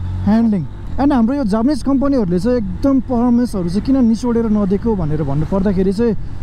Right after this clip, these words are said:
अर्को चाहिँ उनीहरूले रिलायबिलिटीमा चाहिँ एकदमै धेरै ध्यान पुर्याउने हुँदाखेरि तपाईँहरूले यसमा चाहिँ यो मोटर or यो बाइक चाहिँ एकदम रिलायबल छ। And अहिले त तपाईँको यो नेपालमा एसेम्बल भएको प्रडक्टमा दस वर्षको वारेन्टी एफआईमा दिएको छ भनेपछि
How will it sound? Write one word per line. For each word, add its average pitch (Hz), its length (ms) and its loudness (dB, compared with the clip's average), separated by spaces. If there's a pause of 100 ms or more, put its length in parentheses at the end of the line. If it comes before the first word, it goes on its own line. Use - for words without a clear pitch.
(120)
अर्को 247 320 0
चाहिँ 285 160 0
उनीहरूले 202 320 2
रिलायबिलिटीमा 226 760 2
चाहिँ 240 220 0 (480)
एकदमै 247 480 0
धेरै 208 240 0
ध्यान 170 240 0
पुर्याउने 202 320 2
हुँदाखेरि 160 400 0 (480)
तपाईँहरूले 233 400 2
यसमा 247 320 0
चाहिँ 262 480 -2
यो 214 160 2
मोटर 240 400 0
or 220 160 0
यो 226 160 2
बाइक 202 240 0
चाहिँ 214 160 0
एकदम 196 240 2
रिलायबल 190 400 0
छ। 190 100 -4 (460)
And 208 160 2
अहिले 226 240 2
त 247 160 -2
तपाईँको 226 320 0
यो 233 100 2 (380)
नेपालमा 220 480 2
एसेम्बल 233 320 0
भएको 165 140 -2 (100)
प्रडक्टमा 214 300 2 (100)
दस 180 240 0
वर्षको 202 240 0
वारेन्टी 208 320 2
एफआईमा 226 400 2
दिएको 196 240 0
छ 214 80 0
भनेपछि 156 320 0